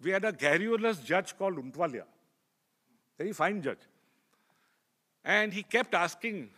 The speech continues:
Palkhiwala questions. And then at one point he said, "Look, you have been giving us harangue upon harangue about fundamental rights. What about socialism?" And then he went into a harangue of his own on socialism.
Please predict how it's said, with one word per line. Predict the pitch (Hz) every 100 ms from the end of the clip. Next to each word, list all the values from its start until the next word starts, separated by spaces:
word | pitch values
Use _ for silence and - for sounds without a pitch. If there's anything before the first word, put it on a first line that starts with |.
| _
Palkhiwala | 147 143 - 170 170
questions. | 139 131 - 202 - - _ _ 151
And | 175 170
then | 214 214 160
at | 151
one | 117 180
point | 185 190 202 180
he |
said, | 196 202
"Look, | 180 226
you | 147 170
have | 175
been | 196
giving | 120 127 160
us | 185 175 -
harangue | - 117 160 185
upon | 170 147 170
harangue | 131 135 175 160 _ _ _ _ _
about | 143 151 156
fundamental | 143 127 156 160 147 151
rights. | 117 156 - _ _
What | 143
about | 220 233
socialism?" | - 190 233 220 160 - _ _ _ _ _ _ _ _ _ _ _ _
And | 156 180
then | 202 208
he | 202
went | 220 220 214
into | 214 196 214
a | 196
harangue | 151 185 208
of | 208
his | 208
own | 214 196 98 -
on | 143
socialism. | 160 180 190 151 92